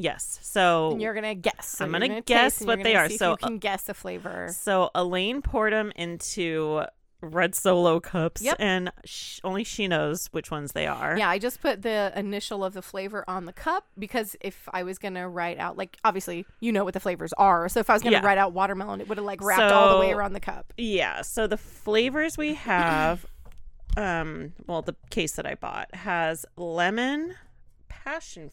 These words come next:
Speaker 1: fruit, tangerine, and is this lime?
Speaker 2: Watermelon.
Speaker 1: Oh, watermelon. Okay, so we have watermelon, tangerine, passion fruit, and lemon. And I think, uh, I don't know. I think I can, I can guess. I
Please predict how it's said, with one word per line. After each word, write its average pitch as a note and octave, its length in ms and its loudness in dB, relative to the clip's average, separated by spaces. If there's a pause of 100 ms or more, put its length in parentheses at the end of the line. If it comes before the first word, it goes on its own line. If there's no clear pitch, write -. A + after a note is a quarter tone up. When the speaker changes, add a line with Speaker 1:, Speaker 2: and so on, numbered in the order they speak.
(120)
Speaker 1:
fruit, D#3 680 -8 (540)
tangerine, G3+ 1040 -10 (100)
and D#3+ 480 -16
is - 60 -20
this F3 180 -20
lime? E3+ 300 -20 (640)
Speaker 2:
Watermelon. G3 420 0
Speaker 1:
Oh, A3 60 -2
watermelon. E3 720 -6 (760)
Okay, F3+ 140 -4
so F3+ 140 -8
we F3+ 40 -4
have E3+ 100 -6
watermelon, A3 500 0
tangerine, F3+ 460 -8
passion E3 340 -6
fruit, E3+ 260 -6
and D#3 140 -8
lemon. D3 420 -2 (400)
And - 100 -12
I G#2+ 80 -10 (180)
think, B3+ 280 -4 (500)
uh, G#3+ 40 -4 (520)
I F#3 40 -6 (160)
don't A3 260 0
know. E3+ 220 -2
I - 100 -4
think - 220 -2
I C4+ 80 4
can, C#4 240 -2 (260)
I F3+ 80 0
can G#3 180 -4
guess. E3+ 600 0 (160)
I F#3+ 280 -2